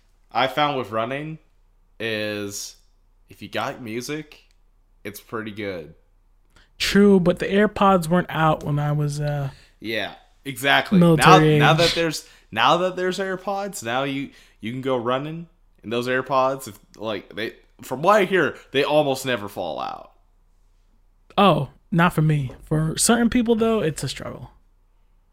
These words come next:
Speaker 2: Do you think there's a, a version of us in another timeline that met in the army?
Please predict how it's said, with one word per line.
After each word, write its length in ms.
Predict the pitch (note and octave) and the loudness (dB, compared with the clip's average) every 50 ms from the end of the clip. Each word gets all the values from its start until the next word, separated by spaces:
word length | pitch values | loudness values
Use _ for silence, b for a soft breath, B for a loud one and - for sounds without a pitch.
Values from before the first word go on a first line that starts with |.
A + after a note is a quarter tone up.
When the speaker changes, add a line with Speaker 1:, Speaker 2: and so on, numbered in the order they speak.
| _ _ _ _ _ _ _ _ _ _ _ _ _ _ _ _ _ _ _ _ _ _ _ _ _ _ _ _ _ _ _ _ _ _ _ _ _ _ _ _ _ _ _ _ _ _ _ _ _ _ _ _ _ _ _ _ _ _ _ _ _ _ _ _ _ _ _ _ _ _ _ _ _ _ _ _ B B B B _ | _ _ _ _ _ _ _ _ _ _ _ _ _ _ _ _ _ _ _ _ _ _ _ _ _ _ _ _ _ _ _ _ _ _ _ _ _ _ _ _ _ _ _ _ _ _ _ _ _ _ _ _ _ _ _ _ _ _ _ _ _ _ _ _ _ _ _ _ _ _ _ _ _ _ _ _ B B B B _
Speaker 2:
Do 80 | - | 0
you 80 | E3+ G3 | 0 2
think 220 | F#3 A3+ A3+ A3 | 2 2 0 2
there's 200 | A3 A3 G3+ F3 | 2 0 0 0
a, 340 | F#3 F3+ F3 E3+ D#3+ D#3+ - - _ - | 0 0 0 0 -2 -4 -6 -10 _ -6
a 80 | - D#3 | -6 -4
version 640 | D3 D3+ D#3+ E3 E3 D3 D#3 D#3+ D#3+ E3 E3+ G3 - _ | -4 -4 -6 -6 -6 -6 -6 -6 -6 -6 -8 -12 -12 _
of 160 | D#3+ D3+ D3 | -8 -4 -2
us 220 | D#3 D#3 D#3 D3+ - | -2 -2 -2 -4 -4
in 80 | D#3 | -4
another 220 | D#3 D#3 D3+ D3+ D3 | -4 -2 -2 -4 -4
timeline 540 | - - D3 D3+ D#3 D#3+ D#3+ D#3 D#3 D#3 D3 | -6 -6 -6 -4 -4 -4 -4 -2 -2 -4 -4
that 120 | D3+ C#3+ | -4 -4
met 160 | C#3+ C#3+ C#3+ | -4 -4 -4
in 80 | - D#3 | -2 -2
the 140 | D3 D3 C#3+ | -2 -2 -2
army? 280 | C#3+ C#3+ D3 D3+ C#3+ | -4 -4 -6 -8 -8